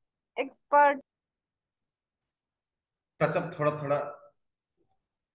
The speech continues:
Speaker 2: बनाया जाता है। हर, जब दुनिया में पैदा हुए हो तो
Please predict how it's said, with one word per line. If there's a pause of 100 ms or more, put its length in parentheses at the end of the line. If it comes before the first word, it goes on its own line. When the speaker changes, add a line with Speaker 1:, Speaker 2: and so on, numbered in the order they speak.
(280)
Speaker 2:
बनाया
जाता
है। (180)
हर, (300)
जब
दुनिया
में
पैदा
हुए
हो
तो